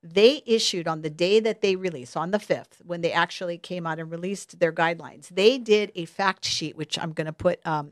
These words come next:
I'm gonna put right there in the, um, description. So check it out.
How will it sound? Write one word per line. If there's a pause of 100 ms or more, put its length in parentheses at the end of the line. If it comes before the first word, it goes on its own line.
I'm
gonna
put
right
there
in
the,
um,
description.
So (100)
check
it
out.